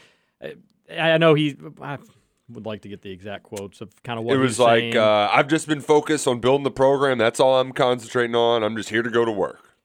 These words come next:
Speaker 1: Yeah. He could just come out and say, like, "Listen, this is my home now. I'm, I, I, I am, like, this is where I wanna be. I want my legacy to be Kentucky football. I want to be all these great coaches that were known for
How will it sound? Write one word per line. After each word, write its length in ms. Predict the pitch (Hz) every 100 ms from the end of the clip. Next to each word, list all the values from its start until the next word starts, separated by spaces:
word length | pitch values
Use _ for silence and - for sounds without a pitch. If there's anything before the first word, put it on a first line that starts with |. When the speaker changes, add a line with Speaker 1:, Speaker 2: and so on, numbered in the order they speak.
| -
Speaker 1:
Yeah. 400 | 196 190 113 95 - - -
He 120 | 269
could 160 | 311 240
just 120 | 240
come 160 | 247 226
out 200 | 220 196
and 80 | 175
say, 160 | 190
like, 180 | 175 156
"Listen, 280 | 165 165 135
this 160 | 147 165
is 120 | 143
my 160 | 131
home 380 | 123 113 98 98 -
now. 360 | 113 90 95 - -
I'm, 340 | 135 120 120
I, 440 | 139 143 143 143 131 -
I, 200 | 127 151 131 131
I 220 | 156 156 156
am, 280 | 151 147 151
like, 220 | 139 110
this 180 | 156 -
is 160 | 135
where 200 | 135 143
I 80 | 139
wanna 200 | 139 127
be. 420 | 123 139 139 135 - _ _
I 60 | 135
want 160 | 143
my 100 | 127
legacy 460 | 127 143 139 131 143
to 80 | 131
be 160 | 131
Kentucky 420 | 127 123 131 123 117
football. 560 | 131 113 127 120 117
I 120 | - 143
want 260 | 135 131
to 100 | 135
be 560 | 117 123 120 117 113 107 _ _ _
all 220 | 165 170
these 220 | 165 170 147
great 300 | 160 151 143
coaches 800 | 143 135 131 131 123 123 101
that 360 | 104 120 117 120
were 240 | 143 123
known 580 | 120 135 131 127 120 117
for 440 | - 131 117 113